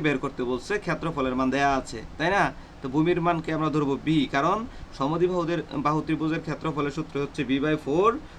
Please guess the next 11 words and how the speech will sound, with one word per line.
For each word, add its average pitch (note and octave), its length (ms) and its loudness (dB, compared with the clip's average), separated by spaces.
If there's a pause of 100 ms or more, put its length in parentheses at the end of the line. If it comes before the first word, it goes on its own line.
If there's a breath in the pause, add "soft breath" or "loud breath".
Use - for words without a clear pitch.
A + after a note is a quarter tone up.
(160 loud breath)
root E3 240 2
four C#3 140 2 (140)
square F3 280 0
minus F#3+ 320 2 (380)
b - 20 6 (160)
square। A#2+ 420 2 (480)
তাহলে E3+ 240 2 (100)
দেখো, F3 200 2 (380)
এটাকে F3 280 -2
ফোর D3+ 140 2 (100)
ধরবো, F3+ 240 4